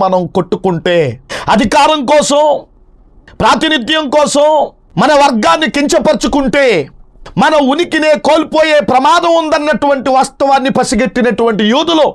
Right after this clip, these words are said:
దేవుడు తమకిచ్చినటువంటి వాగ్దానం దిశగా ప్రయాణం చేయడానికి తమ తప్పుల్ని తెలుసుకుని, ప్రపంచవ్యాప్తంగా చెదిరిపోయినటువంటి యూదులు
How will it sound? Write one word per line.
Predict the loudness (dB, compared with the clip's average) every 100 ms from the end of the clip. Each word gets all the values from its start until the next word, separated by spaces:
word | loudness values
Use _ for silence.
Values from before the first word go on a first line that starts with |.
| _ -4 0
దేవుడు | 2 2 0
తమకిచ్చినటువంటి | -2 -2 -4 -2 -2 0 0 0 0 0
వాగ్దానం | 0 -2 -2 0 0 -2
దిశగా | -2 0 0 0 -2 -10 -4
ప్రయాణం | -2 0 0 0 0
చేయడానికి | 0 0 -2 -2 0 0 -2 -10 -20 -12 -4
తమ | -2 -4 -6 -4
తప్పుల్ని | -4 -4 -4 0 0 -2
తెలుసుకుని, | -2 -2 -4 -4 -2 0 -2 -6 -12 -20 -20 -20 -20 -20 -6 -2
ప్రపంచవ్యాప్తంగా | 0 0 0 0 2 2 0 -2 0 0 0
చెదిరిపోయినటువంటి | -2 -2 0 -2 -2 -2 -2 0 0
యూదులు | 0 0 0